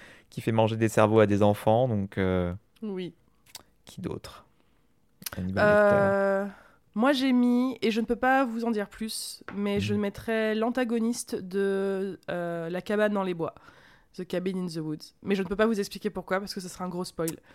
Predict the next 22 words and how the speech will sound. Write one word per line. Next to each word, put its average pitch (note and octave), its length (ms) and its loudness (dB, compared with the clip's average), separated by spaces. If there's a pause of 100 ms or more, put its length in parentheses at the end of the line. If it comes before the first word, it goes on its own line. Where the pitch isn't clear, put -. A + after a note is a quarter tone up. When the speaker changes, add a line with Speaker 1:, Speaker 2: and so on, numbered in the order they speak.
(400)
Speaker 1:
C'est - 280 0
vrai, G#2+ 460 4
c'est - 580 -8
une, F2+ 320 -2
euh, F2 420 -4
bonne A#2+ 260 -2
réponse F2 580 -6 (120)
de G#2 100 -8
la F2 100 -4
part F2+ 180 -8
de F2 80 -6
Julien. - 280 -10 (480)
<laughs> C#4+ 40 -8 (3500)
Speaker 2:
Mais A#3+ 200 6
on C4 80 10
ne B3+ 60 4
peut D4+ 100 4
rien D#4+ 160 8
vous C4 120 4
dire. E3+ 160 -6 (380)
Speaker 1:
Oui. F2 200 -2
Speaker 2:
Voilà. E3 260 -8